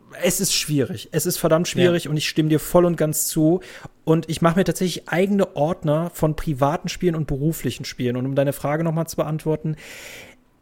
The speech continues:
Speaker 1: ein Redakteur hat mal zu mir gesagt, wenn du auf ein Spiel Bock hast, ne, als Journalist,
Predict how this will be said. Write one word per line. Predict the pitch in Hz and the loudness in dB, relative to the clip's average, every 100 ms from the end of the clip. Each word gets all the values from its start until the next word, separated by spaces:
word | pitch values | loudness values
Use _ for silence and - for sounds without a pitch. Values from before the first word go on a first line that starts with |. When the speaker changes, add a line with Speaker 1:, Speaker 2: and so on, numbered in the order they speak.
| _ _ | _ _
Speaker 1:
ein | 156 151 | 0 2
Redakteur | 147 170 160 190 | 4 4 4 4
hat | 220 220 | 4 2
mal | 202 | -2
zu | - | 0
mir | 196 | 2
gesagt, | 170 147 147 175 165 | 2 2 2 2 2
wenn | 170 | 4
du | |
auf | 156 165 | 4 0
ein | |
Spiel | 160 - 180 | -4 0 0
Bock | 147 180 - | 2 0 2
hast, | 127 113 - | 0 0 0
ne, | 143 | 2
als | 139 143 - | 2 -2 0
Journalist, | 151 143 139 123 - | 2 4 2 0 -4